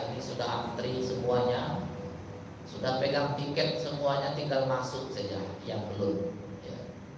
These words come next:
Baik, langsung kita mulai. Jadi perjalanan yang saya katakan tadi, perjalanan dinamika,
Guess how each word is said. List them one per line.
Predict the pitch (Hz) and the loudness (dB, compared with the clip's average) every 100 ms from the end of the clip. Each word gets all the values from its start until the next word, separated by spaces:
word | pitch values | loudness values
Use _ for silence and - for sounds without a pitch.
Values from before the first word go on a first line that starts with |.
| - - - - - - - - | -14 -16 -16 -16 -16 -16 -16 0
Baik, | 123 127 120 123 - | 6 8 8 6 2
langsung | 120 123 123 | 0 -2 -2
kita | 131 131 131 | 0 0 2
mulai. | 135 - - - - - - - - - - - - - - - | 2 0 0 -4 -8 -10 -12 -14 -14 -14 -14 -14 -14 -14 -12 -6
Jadi | 170 165 | 0 4
perjalanan | 170 - 165 165 165 | 6 6 8 8 6
yang | 170 165 | 4 0
saya | 160 165 160 | 2 2 4
katakan | 165 160 156 156 | 4 2 2 2
tadi, | 156 156 170 | 2 2 0
perjalanan | 156 - 143 147 147 147 | 0 2 4 4 2 2
dinamika, | 139 139 135 135 131 | 2 2 2 0 -2